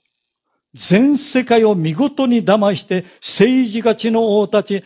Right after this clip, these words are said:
それから知の商人たち、すべての人をコントロールする。一体何の秘訣があるんだろうか。これは、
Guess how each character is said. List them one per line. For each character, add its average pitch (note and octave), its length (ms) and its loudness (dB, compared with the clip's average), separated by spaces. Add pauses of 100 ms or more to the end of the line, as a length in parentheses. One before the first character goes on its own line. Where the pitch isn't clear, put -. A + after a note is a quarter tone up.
(140)
そ - 80 -6
れ G3 60 0
か F3+ 80 -2
ら - 20 -6
知 - 160 -2
の B3 180 2
商 A3 220 2
人 G#3+ 240 -2
た F#3+ 140 0
ち、 F#3+ 200 -6 (140)
す - 240 -4
べ C#4 160 0
て B3 140 0
の A3 100 0
人 G3+ 240 -2
を E3+ 60 -4
コ A3+ 160 -2
ン B3 80 -2
ト B3 100 -6
ロ B3 80 2
ー - 40 4
ル F#3 40 -2
す - 140 -8
る。 C3+ 140 -10 (2000)
一 - 160 -8
体 - 360 -8 (440)
何 A3+ 400 0
の F3 220 -6 (120)
秘 - 200 -4
訣 - 180 -4
が C3+ 280 -8
あ C#3+ 80 -6
る C3+ 100 -4
ん A2 60 -8
だ F#2+ 100 -14
ろ F#2 100 -20
う - 60 -20
か。 - 100 -20 (2250)
こ - 100 -20
れ G#2 60 -16
は、 C#3+ 360 -4